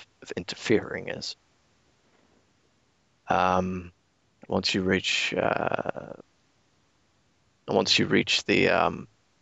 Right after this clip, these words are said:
the deck, uh, you're surprised by the fact that, that,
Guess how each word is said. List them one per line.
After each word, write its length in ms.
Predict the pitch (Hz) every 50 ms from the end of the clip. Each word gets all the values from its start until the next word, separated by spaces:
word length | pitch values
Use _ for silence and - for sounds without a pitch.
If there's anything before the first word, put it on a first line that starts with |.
| _ _ -
the 100 | - 107
deck, 600 | - - 113 110 95 - - - - - - - _ _ _ _ _ _ _ _ _ _ _ _ _ _ _ -
uh, 600 | - - - 92 87 - - - - - - - - -
you're 420 | - - - - 92 87 85 82 - _ _ _ _ _
surprised 960 | - - - - 156 - - - 143 127 107 90 87 87 92 98 - - - - _ _ _ _ _ -
by 400 | - - 90 87 90 90 92 - - -
the 80 | -
fact 280 | - - 101 95 98 -
that, 180 | 101 95 - - _ _ _ _ _ _ _ _ _ _ _ _ _ _ _ _ _ _ _ _ -
that, 240 | - 90 87 85